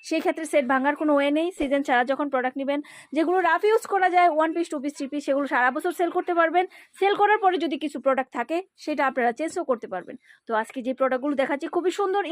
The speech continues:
পঞ্চাশ টাকা, চারশো তিরিশ টাকা, চারশো নব্বই টাকা, পাঁচশো পঞ্চাশ টাকা, বিভিন্ন রেঞ্জের কিন্তু প্রোডাক্ট আছে। ছয়শো পঞ্চাশ টাকারও কিন্তু প্রোডাক্ট আজকে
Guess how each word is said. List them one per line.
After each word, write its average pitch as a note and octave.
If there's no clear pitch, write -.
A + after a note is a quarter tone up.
পঞ্চাশ C#4+
টাকা, C#4
চারশো C4+
তিরিশ D#4+
টাকা, D#4
চারশো C#4+
নব্বই D4+
টাকা, F4
পাঁচশো C#4+
পঞ্চাশ D4
টাকা, C#4+
বিভিন্ন F4
রেঞ্জের D#4+
কিন্তু F4+
প্রোডাক্ট B3+
আছে। C#4+
ছয়শো B3+
পঞ্চাশ B3+
টাকারও B3+
কিন্তু D4
প্রোডাক্ট C#4
আজকে D4